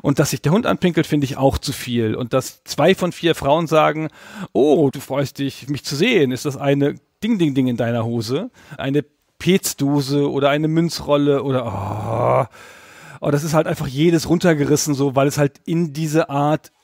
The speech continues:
Kontext gehört. Und das sind alles so Gags aus Witzen, das sind Gags aus Filmen,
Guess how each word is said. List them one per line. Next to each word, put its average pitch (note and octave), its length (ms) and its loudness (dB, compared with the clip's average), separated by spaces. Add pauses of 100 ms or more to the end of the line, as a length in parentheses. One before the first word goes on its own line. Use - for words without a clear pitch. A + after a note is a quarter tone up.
Kontext D3 560 -2 (260)
gehört. B2+ 680 0 (520)
Und - 80 -14
das A#2+ 100 -10
sind D3 100 -8
alles G#3 320 4
so D#3+ 380 0 (340)
Gags - 340 -4
aus C#3 380 -4
Witzen, F#3+ 600 -4
das B2+ 120 -6
sind C3 140 -6
Gags B2+ 240 -8
aus G#2+ 160 -12
Filmen, F3 680 0